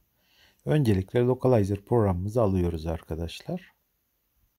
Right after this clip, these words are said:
Servikal programda neler alıyorduk? T iki, T bir turbo spineko sagittal,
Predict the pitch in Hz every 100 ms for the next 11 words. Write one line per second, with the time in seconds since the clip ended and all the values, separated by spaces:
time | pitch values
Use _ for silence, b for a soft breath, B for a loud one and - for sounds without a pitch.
0 | _ - 127 131 131 123 - 123 120 120
1 | 117 120 123 123 98 90 87 90 120 -
2 | - 120 113 98 - 98 - 110 101 98
3 | 113 113 - 113 101 98 - - 87 82
4 | 78 - - 104 117 - - 113 120